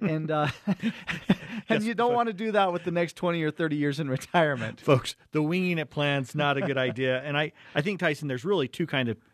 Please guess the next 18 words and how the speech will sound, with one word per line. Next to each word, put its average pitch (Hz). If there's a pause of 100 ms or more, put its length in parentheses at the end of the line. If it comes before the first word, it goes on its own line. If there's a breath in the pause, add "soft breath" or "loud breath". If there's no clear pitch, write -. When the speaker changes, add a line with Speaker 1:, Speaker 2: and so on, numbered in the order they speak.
(140)
Speaker 2:
two 180
kinds 160
of 113
people 110
Speaker 1:
Yep. 135 (160)
Speaker 2:
that 131
we 160
see 131
as 127
they 127
come 143
into 131
our 120
office. 120
And 143
the 131
first 196
one 135